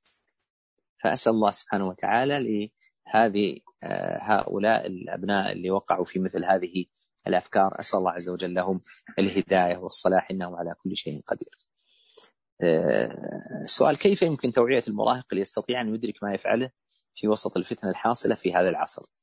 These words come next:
يمكن توعية المرافق ب-، المراهق بعدة طرق، وهذه أنا ذكرتها في المحاضرة. فمن الطرق أحيانًا تكون الطريقة المباشرة، يعني التوجيه المباشر، وهذا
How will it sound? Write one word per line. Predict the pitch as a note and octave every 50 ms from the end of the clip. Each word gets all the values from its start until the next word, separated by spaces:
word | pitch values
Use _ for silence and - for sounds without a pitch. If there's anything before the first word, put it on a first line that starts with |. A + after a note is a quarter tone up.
| _ _ _ _ _ _ _ _ _ _ _ _ - -
يمكن | C#3+ G#3 A#3+ A3+ - G#3+ F3+
توعية | - E3+ D#3+ D#3 D3+ D#3+ D#3 - -
المرافق | - B2+ B2 B2+ - D#3+ D#3+ - - -
ب-، | B2 B2
المراهق | A2+ - G2+ A2 A2+ A2+ A#2 B2 C#3 C#3+ C3+ A#2+ - -
بعدة | G#2+ A2+ A#2 B2+ A2+ A2
طرق، | - - - D3 E3+ - -
وهذه | D3 C#3 D#3+ E3 E3+ D#3+
أنا | C#3+ B2+
ذكرتها | A#2 A#2+ - D3+ D3+ - - -
في | - -
المحاضرة. | G#2 G2+ F#2 F#2+ - - C#3+ C3 G2 G2+ G#2 B2+ - _ _ _ _ _ _ _ _ _ _ _ _ _ _ _ _ _ _ _ _ -
فمن | D3 D3+ D#3+ F3 F3
الطرق | E3 - - G3+ G#3+ G3 - - - -
أحيانًا | - - F#3+ F#3+ F#3 E3
تكون | - - D3+ - - E3+ E3+
الطريقة | D#3 - - C#3 D#3 D3 - C3
المباشرة، | B2 B2 A2+ A#2 A2+ B2+ A#2+ G#2 F#2 - - - - - - -
يعني | - G#2 A#2+ A#2
التوجيه | - - G#2+ G2+ G2+ G2+ A#2+ A#2 G#2
المباشر، | F#2+ F2+ F#2 F#2 E2 F2 E2+ D#2 - - - _ - - _ _ _ _ _ _ _ _ _ _ _ - - _ -
وهذا | - - A#2+ D3+ F#3 F#3+ F3+ D3 C3+ C#3+ C#3 C#3 C#3